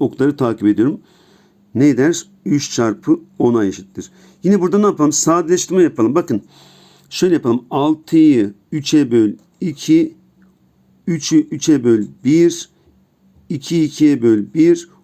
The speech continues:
Onu ikiye böl beş. Yani B artı üç eşittir. Ne oldu? Beş çıktı. Bir kere beşten beş çıktı. Hangi sayının üç fazlası beştir?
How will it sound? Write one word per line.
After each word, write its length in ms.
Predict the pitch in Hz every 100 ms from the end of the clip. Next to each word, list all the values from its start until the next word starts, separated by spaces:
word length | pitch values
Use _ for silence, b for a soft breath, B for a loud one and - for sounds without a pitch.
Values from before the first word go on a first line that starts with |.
| _ _ _ _
Onu 540 | 139 151 165 151 123 - _
ikiye 460 | 143 - 151 127 110
böl 180 | 160 175 135
beş. 460 | 147 139 - - - b b b b
Yani 380 | 139 156 131 104 - _ 92
B 360 | 139 160 170 -
artı 560 | 143 120 110 - 107 107 -
üç 360 | 156 143 - -
eşittir. 720 | 170 127 - _ 156 156 - b b -
Ne 60 |
oldu? 380 | 156 143 117 170 107 101
Beş 280 | 156 151
çıktı. 420 | - - _ 98 - _ _ _ _ _ 117
Bir 60 |
kere 240 | 110 117 104
beşten 320 | 101 131 120
beş 140 | 107
çıktı. 280 | - - 101 b b
Hangi 360 | _ 139 175 -
sayının 720 | - 147 135 131 127 123 120 - _
üç 240 | 147 139 -
fazlası 800 | - 120 120 101 117 113 - 104
beştir? 500 | 110 - 151 185